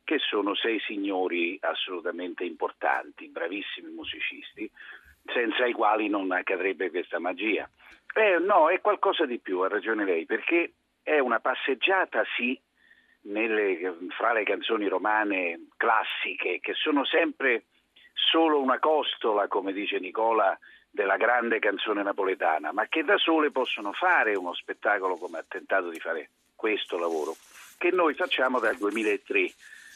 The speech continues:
per cui è tanto che lo facciamo,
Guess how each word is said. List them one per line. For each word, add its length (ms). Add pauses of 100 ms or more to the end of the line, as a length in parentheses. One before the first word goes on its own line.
(120)
per 160
cui 420 (220)
è 240
tanto 480
che 60
lo 100
facciamo, 640